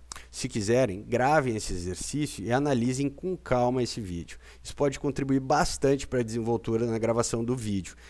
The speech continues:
e também em futuras apresentações presenciais que vocês possam fazer. Quando vocês se sentirem prontos para gravar o que será utilizado no vídeo da inscrição, faremos o seguinte. Instalaremos o O B S no computador.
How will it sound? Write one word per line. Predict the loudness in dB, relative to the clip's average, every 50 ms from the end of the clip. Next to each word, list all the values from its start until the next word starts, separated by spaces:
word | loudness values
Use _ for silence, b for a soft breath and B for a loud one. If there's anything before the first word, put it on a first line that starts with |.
| B B
e | -6 2
também | 2 4 4 4 4 2 2
em | 0
futuras | -2 -4 -6 -8 -4 -2 0 4 4 4 4 4 2 2 2
apresentações | -2 -2 0 -2 0 0 -2 -2 -2 -4 -4 -4 -4 -6 -6
presenciais | -6 -6 -6 -4 -4 -2 0 0 0 0 -2 -6
que | -8 -8
vocês | -8 -8 -6 -6 -10 -10
possam | -8 -8 -8 -6 -8 -6
fazer. | -6 -6 -6 -6 -10 -12 -14 -16 -8
Quando | -4 -2 -2 0
vocês | 0 0 0 0 0
se | 0 -2
sentirem | -2 -2 -4 0 2 2 2 2
prontos | 2 0 0 2 2 0 -2
para | -2 -2 0
gravar | 0 2 2 2 2 2 0 0
o | -2
que | -4 -2
será | -2 0 0 0
utilizado | -2 -4 -6 -8 -8 -6 -4 -4 -4 -4 -2
no | -2 -2
vídeo | 0 0 -2 -2 0 2
da | 2 2
inscrição, | 2 2 -2 -2 -2 0 0 0 0 -2 -8 -12
faremos | -10 0 2 4 4 4 4 4 0 -2
o | -2
seguinte. | -4 -4 -4 -6 -6 -8 -8 -12 -14 -18 -18 -18 -20 -20 -20 -18
Instalaremos | -14 -4 0 2 2 4 4 4 4 2 2 2 2
o | 4 4
O | 4
B | 4 6
S | 4 4 2 0
no | -6
computador. | -8 -4 -2 -2 -2 -2 -4 -6 -6